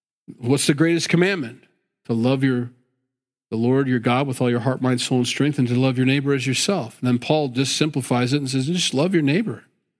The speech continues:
And that is loving God, 'cause God loves people. So if you're loving your neighbor, you're doing what God's asked you to do. It means you love him.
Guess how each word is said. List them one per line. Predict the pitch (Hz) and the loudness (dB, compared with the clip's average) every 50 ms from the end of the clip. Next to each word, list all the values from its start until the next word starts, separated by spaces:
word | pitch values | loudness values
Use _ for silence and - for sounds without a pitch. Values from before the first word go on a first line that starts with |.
| _ _ _ _ _ _ _ _ _ | _ _ _ _ _ _ _ _ _
And | - 127 | 0 2
that | 135 147 151 | 2 2 2
is | 170 196 175 | 2 2 2
loving | 143 131 123 117 120 117 | 0 0 0 0 0 0
God, | 113 113 113 107 | 0 -2 -2 -2
'cause | - - 135 117 | -2 -2 -2 0
God | 107 139 143 151 151 | 0 0 0 0 2
loves | 147 147 143 131 - | 0 0 0 0 0
people. | - 196 208 208 - 139 139 | 0 0 0 0 0 -2 -2
So | - - 131 | 0 0 0
if | 120 - | 2 2
you're | 147 156 | 2 2
loving | 156 147 143 131 139 131 127 | 2 0 2 2 2 2 2
your | 123 123 | 2 2
neighbor, | 127 156 196 185 135 135 | 2 2 2 0 0 0
you're | 135 131 135 | 0 0 0
doing | 135 127 147 151 151 147 143 135 | 0 2 0 2 2 2 0 0
what | 131 147 147 | 0 -2 -2
God's | 143 139 139 143 135 | -2 -2 -2 -2 -2
asked | 143 135 135 - - | -2 -2 -2 -4 -6
you | - 127 | -4 -4
to | 127 | 0
do. | 127 170 190 170 | 0 2 0 0
It | 143 | 0
means | 139 143 143 | 0 0 0
you | 135 143 | 0 0
love | 139 143 139 127 | 0 -2 -2 -4
him. | - - 214 190 170 190 185 | -4 -4 -2 -2 -2 -4 -6